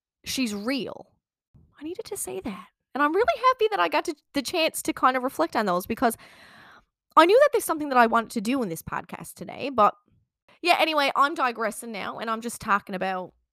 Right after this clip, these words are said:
I'm just babbling on at this point. So I will end this episode by saying,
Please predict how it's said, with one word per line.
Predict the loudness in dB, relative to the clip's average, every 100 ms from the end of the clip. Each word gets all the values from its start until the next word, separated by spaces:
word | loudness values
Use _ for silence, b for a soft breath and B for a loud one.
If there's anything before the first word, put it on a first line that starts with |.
| _ -16
I'm | -16
just | -16
babbling | -16 -16 -16 -20
on | -20 -18 -18
at | -18
this | -20
point. | -20 -20 -20 _ _ _ _ _ -20 -20 _ _ _ _ _ _ _ _ _ _ _
So | -8 -4 -2 -4 -6 -2
I | 0 0 -2 -6 -8 -8 -12 -16 _ _ _ -4
will | -2 -2
end | -4
this | -4 -2
episode | -2 -2 0 4 6 6 4 0 -6 -20 _ -12 -4
by | 0 0 -2
saying, | -6 -8 -6 -6 -8 -12